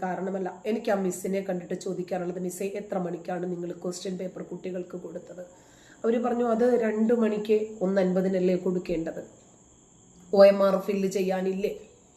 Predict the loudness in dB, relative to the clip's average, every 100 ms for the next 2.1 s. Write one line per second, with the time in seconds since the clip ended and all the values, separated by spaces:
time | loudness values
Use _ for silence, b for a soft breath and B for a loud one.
0 | -20 -2 4 6 6 4 0 0 2 2
1 | 2 -2 -2 -4 -4 -2 -2 -2 -8 -10
2 | -12